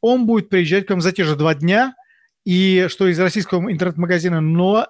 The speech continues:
э, на двадцать, двадцать пять, тридцать процентов дешевле, потому что ни налогов, ни пошлин не будет. Вот это, это неплохо и нехорошо, это просто будет новая такая реальность интересная. И вот с этим интересно, что будут делать те люди, которые сейчас в Инстаграме,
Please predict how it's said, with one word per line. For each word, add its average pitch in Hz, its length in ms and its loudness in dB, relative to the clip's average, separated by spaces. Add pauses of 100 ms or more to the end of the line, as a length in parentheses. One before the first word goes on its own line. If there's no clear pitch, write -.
(120)
э, 175 260 2
на 180 160 2
двадцать, 180 540 -2
двадцать 175 400 -4
пять, 185 200 -4
тридцать 220 400 -4
процентов 165 440 -4
дешевле, 240 360 -2
потому 165 300 -2
что - 160 -6
ни 170 60 2
налогов, 170 420 -2
ни 170 60 -6
пошлин 185 340 -2
не 202 80 2
будет. 151 300 -2 (480)
Вот 156 160 -2
это, 254 160 0
это 226 200 0
неплохо 269 360 0
и 262 40 2
нехорошо, 226 440 2
это 190 120 2
просто 196 240 -4
будет 202 240 0
новая 220 280 2
такая 190 320 0
реальность 160 560 0
интересная. 190 720 -2 (420)
И 160 80 0
вот 190 220 0
с - 140 -2
этим 160 460 -2 (560)
интересно, 196 500 -2
что 180 160 -4
будут 170 240 -2
делать 175 360 0
те 196 160 -2
люди, 220 360 -2
которые 165 460 -2
сейчас 196 500 -4 (300)
в 143 180 -2
Инстаграме, 196 880 -2